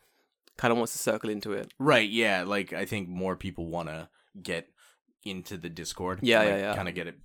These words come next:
Speaker 2: bumping. Like, I haven't looked at it in a while, so.
Speaker 1: We got a couple new members join up, which is pretty
Speaker 2: Yeah.
Speaker 1: good. So
Speaker 2: I
Speaker 1: we'll,
Speaker 2: hadn't
Speaker 1: we'll
Speaker 2: seen
Speaker 1: keep
Speaker 2: that.
Speaker 1: it, we'll keep it cycling.
Speaker 2: Okay,
Speaker 1: It's
Speaker 2: awesome.
Speaker 1: fun, guys. I'm liking it. Oh, join the Discord. It's
Speaker 2: Yeah,
Speaker 1: where all
Speaker 2: please.
Speaker 1: the memes are pretty much shared.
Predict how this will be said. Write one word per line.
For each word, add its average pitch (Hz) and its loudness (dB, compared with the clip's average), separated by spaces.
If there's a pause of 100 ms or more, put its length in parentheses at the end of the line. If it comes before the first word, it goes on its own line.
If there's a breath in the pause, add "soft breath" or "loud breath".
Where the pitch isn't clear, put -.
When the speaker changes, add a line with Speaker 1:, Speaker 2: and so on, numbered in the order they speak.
(120)
Speaker 2:
bumping. 87 -10
Like, 85 -8
I 107 0
haven't 92 -4
looked 92 -8
at 85 -2
it 82 -8
in 85 -10
a 87 -8
while, 80 -6
so. 85 -10 (560 soft breath)
Speaker 1:
We 160 4
got 175 12
a 160 6
couple 143 8
new 131 6
members 117 6
join 117 0
up, 117 -6
which - -14
is 123 -14
pretty 107 -4
Speaker 2:
Yeah. - 0
Speaker 1:
good. 113 -6 (120)
So - -4
Speaker 2:
I 113 2
Speaker 1:
we'll, 113 -2
Speaker 2:
hadn't 113 0
Speaker 1:
we'll 135 -6
Speaker 2:
seen 151 -2
Speaker 1:
keep 135 0
Speaker 2:
that. 117 0
Speaker 1:
it, - -8 (220)
we'll 131 -12
keep 127 -12
it 117 -12
cycling. 107 -6 (100)
Speaker 2:
Okay, 104 -6
Speaker 1:
It's - 0
Speaker 2:
awesome. - -14
Speaker 1:
fun, 110 -4
guys. 117 -2
I'm 190 0
liking 113 0
it. - -2
Oh, 202 2 (520)
join 190 6
the 135 0
Discord. 110 2 (320)
It's 147 4
Speaker 2:
Yeah, 165 -4
Speaker 1:
where 131 8
all 127 8
Speaker 2:
please. 120 4
Speaker 1:
the 110 2
memes 110 2
are 110 0
pretty 107 -4
much - -4
shared. 104 -2